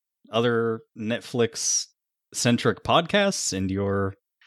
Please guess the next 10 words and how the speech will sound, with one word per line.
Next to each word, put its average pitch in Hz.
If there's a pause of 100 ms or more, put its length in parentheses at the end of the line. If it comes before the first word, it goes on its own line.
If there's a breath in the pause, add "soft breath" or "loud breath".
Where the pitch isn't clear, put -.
(360 soft breath)
uh, 90
a 107
crazy 120
person 117
like 107
we 113
are 117
that 101
watches 101
a, 95